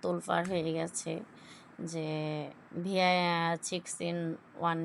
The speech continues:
ভিআইপি রেইনবো কম্বো সেটটা খুবই ভালো, যারা বাড়ির থেকে বের হয় না, যেসব মায়েরা, তাদের জন্য ভালো। ওই জন্যই আমারও বাইরে সচরাচর বের হওয়া হয় না, সেজন্যই নিয়ে আসলাম যে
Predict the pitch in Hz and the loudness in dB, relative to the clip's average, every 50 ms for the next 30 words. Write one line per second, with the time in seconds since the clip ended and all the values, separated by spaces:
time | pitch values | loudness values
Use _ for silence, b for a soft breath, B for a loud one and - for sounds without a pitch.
0 | 165 160 - 175 170 165 165 160 - - - 170 160 147 - - B B B B | -4 -4 -2 0 2 2 2 0 -4 -6 -6 -6 -4 -4 -6 -10 B B B B
1 | B - - - 170 170 165 165 165 165 165 156 - 160 156 156 156 160 165 156 | B -16 -10 -4 0 0 2 2 2 0 -2 -4 -2 -4 -4 -2 -2 -4 -4 -4
2 | - - - 165 - - - - - 165 156 151 - - - - - - 170 - | -4 -6 -6 -6 -8 -10 -14 -4 -2 0 0 0 -2 -6 -10 -18 -12 -10 -8 -6
3 | 170 165 175 175 170 156 156 160 156 151 139 - B B B B B B B B | -6 -6 -4 -2 -2 -2 -2 -2 -6 -8 -10 -12 B B B B B B B B
4 | B - - 165 156 160 160 160 156 156 160 156 - - - 160 - 170 165 - | B -8 -4 -2 -2 0 -2 -2 -2 -4 -4 -6 -6 -8 -10 -8 -8 -8 -8 -4
5 | - 170 160 156 170 170 165 160 160 170 170 160 156 - - - - - - - | -2 -2 -2 -2 -2 0 0 0 0 0 -2 -2 -2 -2 -6 -10 -16 -20 -20 -20
6 | - - 175 - 165 160 156 - - 165 165 - 165 165 165 160 156 160 160 160 | -18 -16 -8 -6 -4 -2 -2 -2 -2 -2 -4 -2 -4 -2 -2 -2 -2 -2 -4 -4
7 | 160 165 165 165 - - 160 156 - 170 165 - 175 165 147 143 160 165 - - | -4 -4 -4 -6 -4 -6 -6 -6 -6 -8 -8 -6 -6 -6 -6 -6 -8 -8 -8 -6
8 | - - 226 220 240 247 226 185 170 156 - B B B B B B B B B | -4 -4 -2 -2 0 -2 0 0 -2 -4 -4 B B B B B B B B B
9 | - 202 220 233 240 247 247 233 220 208 202 202 214 220 - 226 202 - - 208 | -2 0 0 2 2 0 2 4 6 6 6 6 4 2 2 0 0 2 2 2
10 | 196 196 - - 214 202 196 202 190 190 190 185 196 208 208 196 196 190 196 202 | 2 2 4 2 0 0 2 2 2 4 4 4 4 4 2 4 4 2 2 2
11 | 185 180 180 185 190 - - 185 180 185 185 185 190 190 185 185 180 180 175 170 | 2 2 2 0 0 -2 -4 -4 -2 -2 -2 0 0 0 0 0 0 0 0 -2
12 | 175 - - - - 170 156 156 - - B B B B B B B - - 170 | -2 -4 -8 -6 -4 -4 -4 -4 -6 -12 B B B B B B B -8 -4 0
13 | 175 180 | 2 2